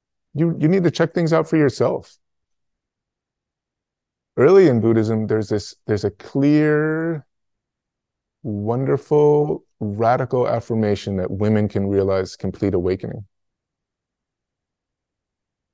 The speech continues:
And we have these verses of women disciples of the Buddha,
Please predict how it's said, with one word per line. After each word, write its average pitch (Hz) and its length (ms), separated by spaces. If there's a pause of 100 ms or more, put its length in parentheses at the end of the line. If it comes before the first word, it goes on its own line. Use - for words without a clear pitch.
(400)
And 107 80
we 107 80
have 113 160
these 101 400
verses 110 840 (960)
of 107 340 (380)
women 110 320
disciples 104 560
of 95 100
the 98 80
Buddha, 95 260